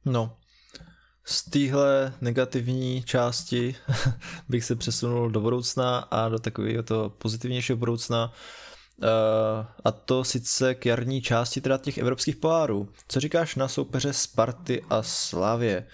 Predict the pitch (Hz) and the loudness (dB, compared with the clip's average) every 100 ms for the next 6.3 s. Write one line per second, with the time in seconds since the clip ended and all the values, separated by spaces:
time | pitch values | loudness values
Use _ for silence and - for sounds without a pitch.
0 | - - - 117 - - 127 - 127 120 | -20 -20 -6 -4 -4 -2 -4 2 2 4
1 | 113 110 110 - _ - - - 110 117 | 4 2 0 -8 _ -4 -4 -2 -2 0
2 | 107 120 123 123 120 117 - 117 113 117 | 0 0 0 0 -2 0 2 2 4 4
3 | 113 110 - 113 110 107 - 110 110 107 | 2 2 0 2 2 0 -2 -2 0 2
4 | 104 113 110 117 110 - - - 104 120 | 2 2 0 2 2 0 -16 -4 0 2
5 | 117 113 - - - - 147 147 131 135 | 2 0 0 -4 -4 0 0 2 2 2
6 | 131 - 135 | 2 2 0